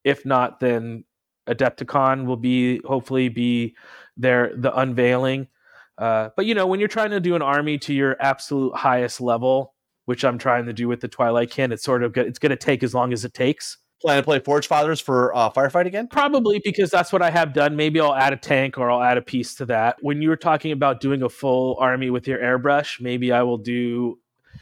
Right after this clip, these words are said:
Speaker 1: now that I'm kind of getting experience priming and zenithal priming with my airbrush, I think the next step now is to actually paint something, maybe eighty percent of the way with the airbrush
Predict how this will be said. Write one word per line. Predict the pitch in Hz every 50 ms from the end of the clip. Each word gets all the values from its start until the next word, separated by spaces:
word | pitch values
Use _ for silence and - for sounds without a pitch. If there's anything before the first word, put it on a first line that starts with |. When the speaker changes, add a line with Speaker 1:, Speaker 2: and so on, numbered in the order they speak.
| - - -
Speaker 1:
now | 135 135 131 131
that | 135 131
I'm | 131 123 123 120 123 120 _ _ _ _
kind | - - 143 135 123
of | 123 117 110
getting | - 131 127 127 123
experience | 120 110 - - - 139 131 127 127 123 120 - -
priming | _ - - 143 123 123 127 123 123 120 120
and | 117 110
zenithal | 104 123 120 120 123 - - 139 123 -
priming | - 139 131 123 127 123 123
with | 120 117
my | - 127 123
airbrush, | 110 123 127 127 120 131 131 127 - -
I | 131
think | 120 - 135 117 -
the | 117
next | 110 117 127 120 - -
step | - - 131 120 - -
now | 120 120 117 120
is | 123 -
to | - 135
actually | 113 123 - - - - - 117 -
paint | - - 123 117 104 -
something, | - 139 123 120 - 135 131 131 127 - _ - - - - - -
maybe | 156 156 147 156 151
eighty | - 127 131 127 143 143
percent | - 156 - - 156 147 147
of | 147 139
the | 151
way | 143 147 147 147 151
with | 147 143 - -
the | 147
airbrush | 139 151 156 139 131 156 156 165 156 - - -